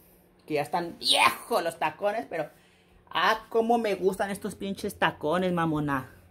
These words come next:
Con estos me siento potra, empoderada. Todo terreno, mamonas. Entonces, miren, ¿ya vieron? Chequen, ahorita van a ver, ¿eh? Cómo es la diferencia.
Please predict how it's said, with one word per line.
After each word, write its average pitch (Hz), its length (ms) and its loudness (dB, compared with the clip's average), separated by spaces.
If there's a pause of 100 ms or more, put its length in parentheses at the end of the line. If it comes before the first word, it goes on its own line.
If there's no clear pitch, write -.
(540)
Con 156 160 0
estos 170 240 0
me 190 140 2
siento 170 680 4 (160)
potra, 170 600 4 (100)
empoderada. 143 960 4 (920)
Todo 160 220 -2
terreno, 151 500 0
mamonas. 117 460 -2
Entonces, 143 300 -4
miren, 123 300 -2
¿ya 135 160 -2
vieron? 156 300 -2 (760)
Chequen, - 420 0 (120)
ahorita 139 240 -4
van 175 160 0
a 147 60 2
ver, 123 140 0
¿eh? 202 140 -8 (800)
Cómo 165 220 2
es 175 60 4
la 202 100 4
diferencia. 156 800 0